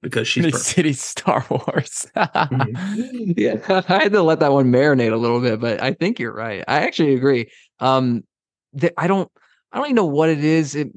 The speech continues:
Speaker 3: it may just be, like, how they rough things up in Andor, but yeah, like, there is a stark difference between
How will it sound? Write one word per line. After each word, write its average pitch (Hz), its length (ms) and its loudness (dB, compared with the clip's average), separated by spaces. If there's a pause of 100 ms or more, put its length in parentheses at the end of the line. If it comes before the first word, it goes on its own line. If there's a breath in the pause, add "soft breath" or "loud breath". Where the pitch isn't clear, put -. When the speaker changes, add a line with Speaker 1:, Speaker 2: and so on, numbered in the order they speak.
(240)
Speaker 3:
it 151 100 -10
may 175 160 0
just 156 180 -4
be, 156 100 0
like, 135 200 -2
how 131 140 -2
they 127 120 0
rough 120 260 -6
things 123 220 -2
up 123 200 -2
in 117 80 -2
Andor, 113 480 -4
but 110 180 -6
yeah, 131 280 2
like, 113 240 0
there 147 380 2
is 151 140 2
a 131 80 0
stark 127 320 0
difference 120 300 -6
between 113 420 -4